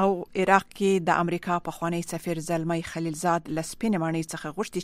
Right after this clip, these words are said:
چې د پاکستان په اړه خپله تګلاره بدله کړي. خلیلزاد د امریکا غږ له خبریال خالد مفتون سره په یوې مرکه کې ویلي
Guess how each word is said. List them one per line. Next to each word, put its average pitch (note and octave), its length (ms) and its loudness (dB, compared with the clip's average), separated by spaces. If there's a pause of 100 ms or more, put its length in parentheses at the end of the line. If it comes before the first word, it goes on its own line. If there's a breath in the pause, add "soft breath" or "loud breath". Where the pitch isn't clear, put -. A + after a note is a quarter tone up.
چې - 760 -4
د G3 120 6
پاکستان B3 440 2
په - 80 4
اړه G#3+ 220 2
خپله F#3 340 -2
تګلاره D#3+ 400 -2
بدله C#3+ 320 -2
کړي. C#3 160 -4 (500)
خلیلزاد D#3+ 500 2 (460 soft breath)
د G3+ 160 10
امریکا G#3+ 300 4
غږ C4 360 2
له F#3+ 140 2
خبریال F3+ 420 4 (120)
خالد E3 280 0 (240)
مفتون G#3+ 460 0
سره D#3+ 180 0 (460 soft breath)
په F#3+ 100 8 (220)
یوې G3+ 240 6
مرکه G3+ 240 2
کې B3+ 160 0
ویلي A3+ 240 2